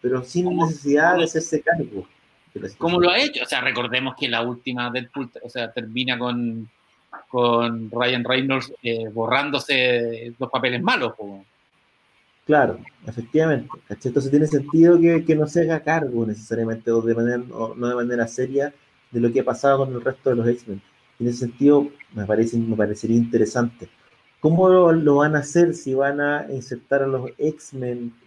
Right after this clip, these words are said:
Speaker 1: dentro de alguna película Marvel, o si ya de frentón van a empezar a trabajarlos de nuevo, yo creo que está por verse, pero no creo que pase luego tampoco, ¿cachai?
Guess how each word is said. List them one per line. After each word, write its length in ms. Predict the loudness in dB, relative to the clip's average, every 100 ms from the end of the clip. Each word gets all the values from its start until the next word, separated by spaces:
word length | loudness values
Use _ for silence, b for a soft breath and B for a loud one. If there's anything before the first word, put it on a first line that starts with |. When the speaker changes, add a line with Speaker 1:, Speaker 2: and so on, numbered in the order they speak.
| -8
Speaker 1:
dentro 640 | 0 2 0 -2 -2 2 4
de 140 | 6
alguna 320 | 4 4 2 4
película 320 | 4 4 2
Marvel, 540 | 0 -2 0 0 0
o 100 | -2
si 200 | -4 -4
ya 160 | -2 0
de 80 | 0
frentón 580 | -4 -8 -6 -2 -2 0
van 140 | -2
a 40 | -4
empezar 380 | -4 -4 0
a 60 | 0
trabajarlos 520 | 0 -2 0 -2 -2
de 80 | -10
nuevo, 440 | -6 -2 -2 -2 -6 _ _ _ _
yo 80 | -12
creo 100 | -10
que 60 |
está 180 | -10 -4
por 180 | -4 0
verse, 300 | 0 0 -2
pero 160 | -2 -2
no 100 | 0
creo 160 | 0 0
que 100 | 0
pase 240 | -2 -2
luego 400 | 0 2 4 2
tampoco, 340 | 0 -12 _ _ _
¿cachai? 340 | _ _ -12